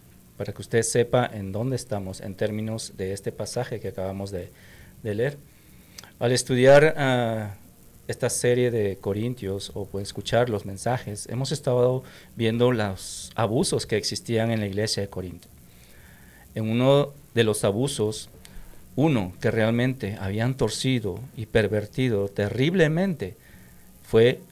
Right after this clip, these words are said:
la cena del Señor. Habían convertido la mesa del Señor, créalo o no,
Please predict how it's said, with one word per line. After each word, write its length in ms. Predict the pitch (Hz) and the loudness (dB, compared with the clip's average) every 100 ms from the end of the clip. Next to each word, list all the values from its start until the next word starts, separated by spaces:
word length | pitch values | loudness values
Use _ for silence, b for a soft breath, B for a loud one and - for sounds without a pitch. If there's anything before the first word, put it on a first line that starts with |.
| - | -8
la 100 | 95 | -4
cena 380 | - 113 107 95 | -2 0 -2 -4
del 100 | 87 | -8
Señor. 320 | - 92 - - - - - - - - - b b b b b b b - - - - - - - - - | -12 -14 -18 -20 -20 -20 -20 -20 -16 -16 -16 b b b b b b b -20 -20 -20 -20 -20 -20 -20 -10 -2
Habían 340 | 117 135 160 | 4 6 6
convertido 880 | 160 139 117 - 131 147 113 101 107 98 - | 6 6 6 4 -2 0 0 -2 -6 -12 -12
la 140 | - 92 | -6 -4
mesa 460 | 92 107 165 - | -2 -2 0 2
del 140 | 120 104 | 2 0
Señor, 560 | - 98 113 135 110 113 | -2 -4 -2 0 0 -4
créalo 480 | - 120 143 156 175 | 2 6 8 8 4
o 80 | 120 | 6
no, 300 | 143 190 139 | 4 4 0